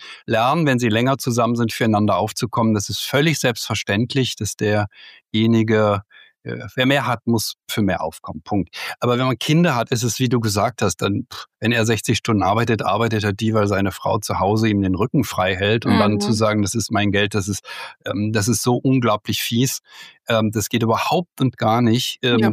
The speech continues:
Speaker 1: es muss, das sagt ja auch John Gottman, also das Größte ist das Wir.
Speaker 2: Ja.
Speaker 1: Ja, das königliche Wir. Wir, das Paar. Und anders darf man überhaupt nicht mehr denken, wenn man Kinder hat. Wir.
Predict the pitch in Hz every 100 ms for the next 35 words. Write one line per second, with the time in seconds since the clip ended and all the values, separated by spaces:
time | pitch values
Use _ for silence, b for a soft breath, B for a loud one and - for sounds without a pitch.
0 | - 117 - 131 156 B B B _ _
1 | - - 113 - 120 - 131 120 139 -
2 | 95 - 113 135 127 - 127 151 160 139
3 | 117 139 - 107 135 147 85 - _ 302
4 | 240 120 127 - - 160 151 - 120 120
5 | 120 110 82 95 120 165 190 156 - -
6 | - 123 - B B B - 127 - 139
7 | 156 - 139 156 143 120 180 - 127 113
8 | 113 110 117 143 113 98 98 104 - 110
9 | 110 98 110 - 107 117 165 101